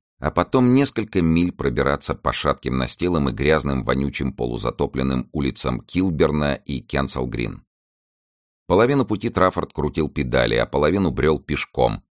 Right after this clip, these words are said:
и восторг в его душе то и дело сменялся не менее интенсивным страхом. Если он правильно понял намерения Кассия, ему предстояло вступить в тайный союз гуманистов и пережить с их помощью интеллектуальное освобождение, которое ещё несколько недель назад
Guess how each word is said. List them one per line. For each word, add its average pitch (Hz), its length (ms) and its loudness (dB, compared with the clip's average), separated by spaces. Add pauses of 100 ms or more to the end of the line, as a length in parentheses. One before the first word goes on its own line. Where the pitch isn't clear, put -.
(140)
и 65 60 -4
восторг 67 480 2
в 92 60 -6
его 92 200 2
душе 78 360 0
то - 180 0
и 110 80 0
дело 76 240 0
сменялся 65 500 -2
не 64 140 0
менее 76 400 0
интенсивным 64 760 -4
страхом. - 580 -4 (540)
Если 82 240 2
он 82 120 2
правильно 62 480 0
понял 62 340 0
намерения 58 540 0
Кассия, - 600 -4 (260)
ему 85 220 0
предстояло 78 500 2
вступить - 520 -4
в - 100 -14
тайный 85 440 0
союз 65 440 -2
гуманистов 67 760 -2 (320)
и 78 60 -4
пережить 80 500 -2
с - 100 -4
их - 140 -6
помощью 85 520 0
интеллектуальное 69 880 0
освобождение, 65 1000 -2
которое 64 400 -2
ещё 62 240 -4
несколько 67 500 -2
недель 62 360 -2
назад 78 480 0